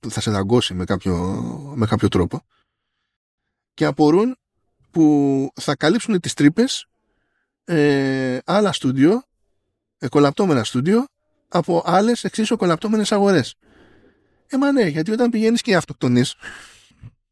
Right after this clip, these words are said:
από πεποίθηση, τι περιμένει να γίνει, τι περιμένεις να γίνει ακριβώς; Ε, να μην πάρουν χαμπάρι οι αγορές, να μην πάρουν χαμπάρι οι παίκτες που θα ψάχνουν από εδώ και από εκεί, ξέρω εγώ, να μην εκμεταλλευτούν κάποιο είδους κενό όλοι οι υπόλοιποι; Πρέπει απλά να καθόμαστε όλοι και να σε κοιτάμε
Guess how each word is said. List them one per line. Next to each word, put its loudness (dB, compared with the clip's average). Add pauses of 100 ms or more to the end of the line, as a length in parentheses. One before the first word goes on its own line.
(380)
από -4
πεποίθηση, 0 (1080)
τι -16
περιμένει 4
να 2
γίνει, -2
τι -4
περιμένεις 2
να 0
γίνει 0
ακριβώς; -6 (480)
Ε, -6
να 2
μην 2
πάρουν 2
χαμπάρι 0
οι 2
αγορές, -2
να -4
μην -2
πάρουν 0
χαμπάρι 0
οι 0
παίκτες -2
που -4
θα -4
ψάχνουν -2
από -4
εδώ 2
και 0
από -4
εκεί, -4
ξέρω -4
εγώ, -4
να -2
μην 2
εκμεταλλευτούν 0
κάποιο -2
είδους -4
κενό -4
όλοι 2
οι 2
υπόλοιποι; 0
Πρέπει -2
απλά 0
να 2
καθόμαστε -2
όλοι 2
και -2
να 2
σε -2
κοιτάμε -2